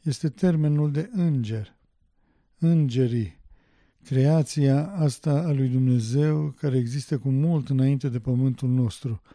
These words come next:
înainte de om și înainte de ceea ce cunoaștem noi aici. Mai înainte de a fi timpul și istoria, Dumnezeu era. Și Dumnezeu lasă să se înțeleagă că deja crease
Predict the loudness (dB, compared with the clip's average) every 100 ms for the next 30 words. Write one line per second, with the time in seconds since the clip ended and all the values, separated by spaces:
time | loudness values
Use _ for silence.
0 | _ _ _ _ -4 0 4 2 2 0
1 | -2 -2 0 2 0 -4 -8 _ -6 0
2 | 2 2 0 -2 0 0 0 -4 -2 0
3 | 0 -2 -2 0 2 2 2 0 -2 -8
4 | -20 _ _ _ _ _ _ _ _ _
5 | 2 4 4 4 2 2 0 0 -2 -6
6 | -2 0 2 0 -2 -4 -4 -4 -4 -4
7 | -4 0 2 2 0 0 -2 -8 _ _
8 | _ _ _ _ _ _ -6 -2 0 0
9 | 0 0 0 2 2 0 -4 -10 _ _
10 | _ _ _ _ _ -20 -8 -2 0 2
11 | 2 2 2 4 2 0 -2 -4 -4 -2
12 | -2 -2 0 0 -2 -4 -2 -2 0 0
13 | 0 0 2 0 -2 -2 -4